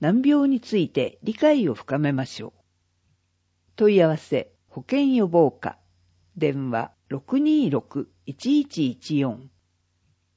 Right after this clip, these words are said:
十六ページ。イラスト、キャッチフレーズ、ロゴマーク。はじめに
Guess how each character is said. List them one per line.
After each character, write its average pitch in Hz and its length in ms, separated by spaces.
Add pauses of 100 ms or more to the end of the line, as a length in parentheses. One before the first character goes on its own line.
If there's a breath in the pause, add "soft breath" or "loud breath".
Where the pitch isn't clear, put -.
(640)
十 277 260
六 294 280
ペ 226 220
ー 123 60
ジ。 - 240 (600)
イ 180 80
ラ 254 160
ス - 180
ト、 220 300 (100)
キ 165 120
ャ 147 40
ッ - 100
チ 247 160
フ 262 140
レ 202 220
ー 127 80
ズ、 - 200 (220)
ロ 143 140
ゴ 185 140
マ 165 180
ー 92 160
ク。 - 200 (1120)
は 190 120
じ 254 140
め 277 160
に 233 200